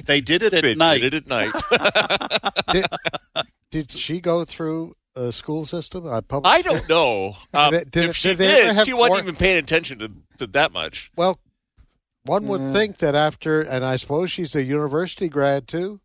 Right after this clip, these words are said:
Speaker 1: Uh, no, I
Speaker 3: Oh.
Speaker 1: don't think so.
Speaker 2: I
Speaker 3: No.
Speaker 2: doubt
Speaker 1: Uh, in fact, there's a lot of, there's a lot of these actors and actresses that don't even finish high school.
Speaker 2: Yeah.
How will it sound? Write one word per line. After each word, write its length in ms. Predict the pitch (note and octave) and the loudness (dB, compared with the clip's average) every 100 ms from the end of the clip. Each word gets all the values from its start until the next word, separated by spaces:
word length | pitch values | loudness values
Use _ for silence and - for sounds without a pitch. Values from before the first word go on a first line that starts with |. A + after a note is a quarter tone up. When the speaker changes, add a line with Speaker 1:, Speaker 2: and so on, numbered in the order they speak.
| _ - | _ 0
Speaker 1:
Uh, 200 | B2 C#3+ | 2 2
no, 200 | C3+ B2+ | 2 2
I 140 | C3 B2+ | 4 2
Speaker 3:
Oh. 40 | |
Speaker 1:
don't 160 | C#3+ - | 2 0
think 140 | C#3 | -4
so. 280 | - G#2+ F#2 _ - | -4 -6 -6 _ 0
Speaker 2:
I 100 | D#3+ | 2
Speaker 3:
No. 100 | D#3+ | 4
Speaker 2:
doubt 160 | F#3 D#3 | 4 4
Speaker 1:
Uh, 60 | F3+ | 0
in 100 | D3+ | 0
fact, 240 | A3 B3+ | 0 0
there's 160 | A3+ A3 | -2 -4
a 60 | G3+ | 2
lot 260 | F3+ A3 | 4 2
of, 80 | F#3+ | 0
there's 180 | F3+ F#3+ | -4 -4
a 40 | |
lot 280 | D#3 D#3+ G3+ | -2 0 0
of 80 | F3 | -2
these 200 | D3 A#2+ | -6 -2
actors 340 | C#3+ D3+ C#3+ A#2 | 0 -2 -4 -8
and 100 | A#2 | -4
actresses 640 | C#3 - G3+ C3+ G#2 - _ _ | -6 -6 -10 -10 -10 -16 _ _
that 100 | C#3 | -4
don't 200 | E3+ A#3 | 0 0
even 180 | C#4+ C4+ | 0 -2
finish 280 | - G#3 - | -4 -2 0
high 120 | F#3+ | -2
school. 420 | C#4 - G2 - - - | -2 -8 -14 -16 -18 -12
Speaker 2:
Yeah. 220 | F2+ | -10